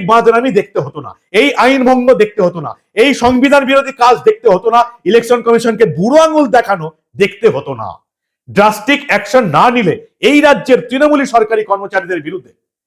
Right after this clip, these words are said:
এই রাজ্যে যে এসআইআর ঠিকঠাক করা যাবে না, আপনি বুঝতে পারছেন, আমি বুঝতে পারছি, এখানকার নির্বাচনী আধিকারিকের দপ্তর বুঝতে পারছে, কিন্তু দিল্লিতে বসে থাকা নির্বাচন কমিশনার জ্ঞানেশ কুমার বুঝতে পারছেন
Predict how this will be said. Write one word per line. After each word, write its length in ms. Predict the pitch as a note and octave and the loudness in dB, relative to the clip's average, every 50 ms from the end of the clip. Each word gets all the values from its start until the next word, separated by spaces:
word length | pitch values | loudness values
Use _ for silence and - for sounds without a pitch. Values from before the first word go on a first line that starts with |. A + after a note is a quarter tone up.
| _ _ - | _ _ -2
এই 140 | D#3 G#3 A#3+ A#3+ | 0 2 4 4
রাজ্যে 260 | A#3+ A#3 - A#3+ A#3 | 4 2 2 0 0
যে 80 | A3 G#3 | 0 0
এসআইআর 380 | F#3 - G#3 G#3+ A3 A3 A3 - | 0 0 0 2 2 2 0 -2
ঠিকঠাক 300 | - G#3 G3+ - A3+ A3+ A3+ - | -10 -12 -6 -4 -4 -4 -4 0
করা 200 | E3 F3+ G3+ G#3 F3 C#3 | 0 2 4 2 2 2
যাবে 220 | D#3 E3 E3+ G#3+ G#3+ | 0 2 4 2 2
না, 120 | G#3 G3 D#3+ - - _ _ - | 2 2 -2 -2 -6 _ _ 0
আপনি 280 | D#3 F3 E3 F3+ A#3 C#4 C#4 | 0 0 0 0 0 2 2
বুঝতে 260 | C#4 C4+ C4+ C4+ C4+ | 2 2 2 2 4
পারছেন, 320 | C4+ C4+ C4+ C4+ C4+ C4 C4+ B3+ - _ _ _ - F3+ | 4 4 2 2 -2 -2 -2 -2 -6 _ _ _ -2 0
আমি 160 | A3 C4 D4+ D4+ | 0 2 2 2
বুঝতে 280 | D4+ C#4+ C#4+ - C#4+ C#4 | 2 2 2 2 2 4
পারছি, 320 | C#4 C#4 C#4 - C4+ C#4 C#4 C4 - _ _ _ | 4 2 0 -2 -8 -8 -8 -8 -14 _ _ _
এখানকার 440 | - F#3 A3 B3+ C#4 C4 C4 C4+ C4 A3+ | -6 -2 0 0 0 2 2 2 2 2
নির্বাচনী 480 | G#3+ A#3+ A#3 A#3 C4+ C4 C4 C4+ C4+ C#4 | 0 -2 0 2 0 0 0 -2 2 2
আধিকারিকের 500 | C4+ C4 C#4 C4+ C4+ C4 B3+ C4 C4 F3+ | 2 2 0 -2 -2 -2 0 -2 -4 0
দপ্তর 360 | G3 A#3 A#3 A#3 - D#4 D#4 D4 | 2 0 0 0 0 0 0 0
বুঝতে 260 | D4 D4 - - C#4+ | 0 -4 -2 0 0
পারছে, 280 | C#4 C#4+ C#4 C#4 C#4 C#4 C4 B3+ _ _ _ _ | 2 2 2 0 -2 -4 -4 -4 _ _ _ _
কিন্তু 200 | - F#3 G3 G3+ F3 | -10 -6 -4 -4 -2
দিল্লিতে 440 | C3+ G#3+ A#3 B3+ B3 C4 C4 C4 B3 G#3+ | -2 0 0 0 -2 -2 2 2 2 2
বসে 160 | G#3 G#3 A#3+ A3+ | 2 0 2 0
থাকা 180 | A#3+ A#3+ B3 B3 | 0 2 2 -2
নির্বাচন 400 | F#3+ G3+ G#3 F#3+ G#3+ G#3+ A3+ A3 | -2 -2 -4 -2 -4 -4 -4 -8
কমিশনার 440 | G3 G3 G3+ G#3 - A3 G#3+ A3+ D#3+ D#3 | -8 -8 -10 -10 -10 -6 -6 -6 -4 -4
জ্ঞানেশ 200 | D#3+ F3 F#3+ F3+ | -8 -8 -8 -12
কুমার 240 | _ F#3+ A3 G3 D#3 | _ -2 -2 0 0
বুঝতে 200 | D#3+ D#3 - G3 - | -4 -6 -6 -8 -4
পারছেন 340 | D3+ C#3 - - D#3+ D#3 | -4 -4 -6 -4 -10 -10